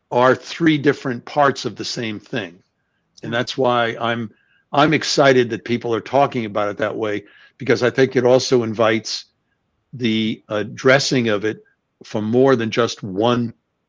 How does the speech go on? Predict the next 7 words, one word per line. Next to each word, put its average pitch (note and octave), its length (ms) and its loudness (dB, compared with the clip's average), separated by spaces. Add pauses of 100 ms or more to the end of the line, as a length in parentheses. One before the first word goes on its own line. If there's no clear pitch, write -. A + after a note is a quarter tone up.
(240)
violation, A2+ 880 2
like G2 240 -8
looking A2 320 -8
at G2 100 -10
sexism G2 640 -4
or F#2 80 -6
racism, G2 560 -4